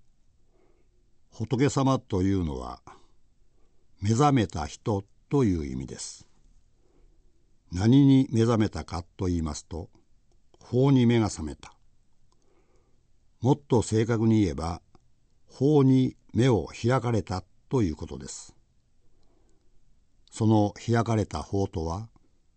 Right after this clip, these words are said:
「色は匂えど塵ぬるを」という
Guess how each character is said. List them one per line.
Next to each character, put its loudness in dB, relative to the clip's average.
「色 6
は 2
匂 4
え 0
ど -6
塵 0
ぬ 2
る -2
を」 -4
と 0
い 2
う -10